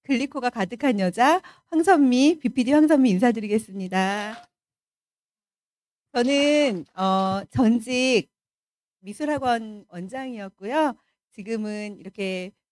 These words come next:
플랜 B로 메나테크 사업을 하다가 글리코를 만나고 지금 아까 말씀하신 대로 억대 연봉, 이렇게 행복한 시간을 보내고 있습니다.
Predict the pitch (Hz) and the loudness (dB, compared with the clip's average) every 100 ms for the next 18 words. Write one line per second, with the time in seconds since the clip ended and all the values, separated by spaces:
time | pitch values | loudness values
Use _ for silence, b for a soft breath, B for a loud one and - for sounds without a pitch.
0 | - 370 392 370 240 233 240 185 175 240 | -10 -10 -8 -10 -10 -10 -12 -10 -10 -10
1 | 302 - 262 302 294 277 294 285 220 247 | -12 -16 -8 -2 -2 -2 -6 -4 -6 -2
2 | 302 359 262 240 - 247 208 160 165 175 | 0 0 -2 -6 -6 -10 -8 -10 -10 -12
3 | 175 302 370 _ _ _ 202 180 175 190 | -4 -2 -2 _ _ _ -10 -8 -8 -12
4 | 151 185 214 202 202 185 175 226 330 - | -12 -12 -8 -8 -8 -12 -12 -10 -12 -14
5 | _ _ 180 _ 240 185 175 185 226 392 | _ _ -20 _ -8 -8 -6 -4 -2 -4
6 | _ _ - 202 202 190 196 311 392 - | _ _ -10 -8 -4 -2 0 -2 -4 -6
7 | 311 262 254 233 240 311 294 220 185 190 | -8 -6 -6 -8 -6 0 0 0 -4 -6
8 | 175 185 _ 156 151 147 | -8 -12 _ -18 -16 -16